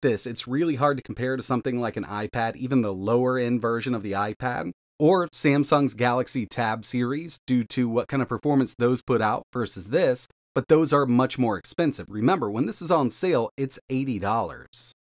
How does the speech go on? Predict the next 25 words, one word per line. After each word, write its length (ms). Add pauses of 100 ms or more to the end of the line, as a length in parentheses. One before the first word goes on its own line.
(120)
Amazon's 540
Fire 340
O 200
S 180
for 140
tablets 520
U 220
I 180
hasn't 300
changed 340
much 260
at 120
all 260
in 200
the 60
last 360
few 160
years. 500
I'm 260
really 280
hoping 320
for 100
a 60
nice 320
refresh. 680